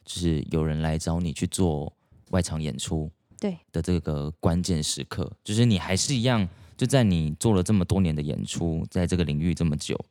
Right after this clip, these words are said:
Speaker 1: 就是如果把时间倒还-，倒转到那个时候，你还会重新的选择说：“哎，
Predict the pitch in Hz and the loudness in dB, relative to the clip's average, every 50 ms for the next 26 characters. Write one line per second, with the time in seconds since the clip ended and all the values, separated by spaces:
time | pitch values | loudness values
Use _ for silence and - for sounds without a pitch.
0 | _ _ _ - - 80 - 90 87 76 - - _ _ _ _ _ _ - - | _ _ _ -10 -8 -6 -2 0 0 -2 -2 -6 _ _ _ _ _ _ -2 0
1 | 90 92 90 82 76 73 76 - - _ _ _ - - - - 87 80 - 95 | 2 2 4 2 2 0 -4 -6 -8 _ _ _ -12 -10 -6 -4 -2 2 4 4
2 | 92 - 87 82 - 73 71 65 - - - _ - 107 98 87 80 73 69 78 | 4 4 2 0 2 -2 -4 -4 -6 -8 -8 _ 2 4 4 4 0 -4 -2 -2
3 | 87 78 80 85 80 78 76 - - 80 87 78 76 76 73 - 80 80 87 120 | 0 0 2 0 0 -2 -4 -6 -4 -2 0 0 0 -2 -4 -4 -4 0 4 4
4 | 117 98 85 - - _ _ _ _ _ _ _ - - - 85 85 85 - 95 | 4 4 4 0 -4 _ _ _ _ _ _ _ -10 -2 0 0 0 2 0 2
5 | 90 87 85 - 67 60 - - 65 73 - - 87 82 - - 95 80 - | 2 2 2 2 -2 -2 -2 -2 -2 -2 0 0 0 0 0 -2 -4 -4 -4